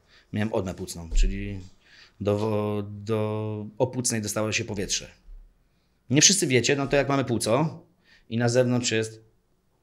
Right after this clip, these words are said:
to w środku jest opłucna, czyli tutaj nie ma powietrza, żeby mogło się rozprężać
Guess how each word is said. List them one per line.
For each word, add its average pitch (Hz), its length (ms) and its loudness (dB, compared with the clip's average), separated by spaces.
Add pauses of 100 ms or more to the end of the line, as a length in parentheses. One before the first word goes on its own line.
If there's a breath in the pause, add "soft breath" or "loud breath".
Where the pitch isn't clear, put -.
(420)
to 110 80 -4
w - 60 -4
środku 113 200 -4
jest 110 120 -4
opłucna, 87 480 -8
czyli 98 180 -12
tutaj 104 340 -2
nie 104 100 -2
ma 98 100 0
powietrza, 113 480 4
żeby 110 180 0
mogło 113 240 2
się 113 120 0
rozprężać 104 540 -4